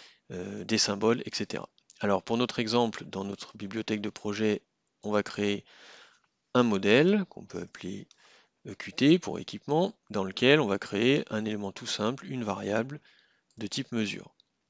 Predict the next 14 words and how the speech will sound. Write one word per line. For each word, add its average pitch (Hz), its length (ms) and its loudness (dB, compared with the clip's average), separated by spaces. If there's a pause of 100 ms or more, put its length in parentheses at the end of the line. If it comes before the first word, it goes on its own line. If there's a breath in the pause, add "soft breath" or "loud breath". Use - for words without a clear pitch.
(280)
qu'on 92 120 -16
peut 87 180 -10
appeler 92 300 -10
temp 110 420 -8
pour 101 120 -14
une 101 100 -16
température 98 580 -6
par 110 160 -2
exemple. - 260 -10 (1120 loud breath)
Et 143 100 6
donc 135 380 6
à 139 100 4
cette 151 220 4
étape-là, 139 640 4